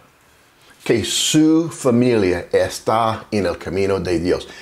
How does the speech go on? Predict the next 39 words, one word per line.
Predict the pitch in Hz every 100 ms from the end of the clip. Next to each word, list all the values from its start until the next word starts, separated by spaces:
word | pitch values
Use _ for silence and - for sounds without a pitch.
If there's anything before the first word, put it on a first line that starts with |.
| - -
Y | 127 113
mira, | 113 123 80
obviamente | 113 131 127 110 110 - 85 82
la | 82 80
Biblia | 101 107 101 - -
sí | - 127 117
dice | 104 113 113 95
que | 107 92 92
el | 101 95
hombre | 113 110 110 95 92
es | -
la | 80 82
cabeza | 85 104 120 120 82 87 - - - - _ _ _ _ _ _ _ - _ -
del | 104 98
hogar. | 98 139 131 - - - _ _ _ _ -
Y | 95 90 82 -
como | 113 135
dije, | 123 92 - - -
el | 82
próximo | - 107 117 123
mes | 120 135 143 -
vamos | 87 95 110
a | 101
tocar | 101 110 98
a |
los | 92 110
hombres. | 104 - 69 - - - - - - - - - - -
Pero | 104
mira, | 104 117 82 - -
también | 104 120 117 120 92 90
la | 85
Biblia | 92 104 98
dice, | 101 104 98
"Considera | 113 110 - 95 101 113 123 95
los | 90 -
caminos | 87 92 107 107
de | 101 85
su | 101
casa | - 82 - -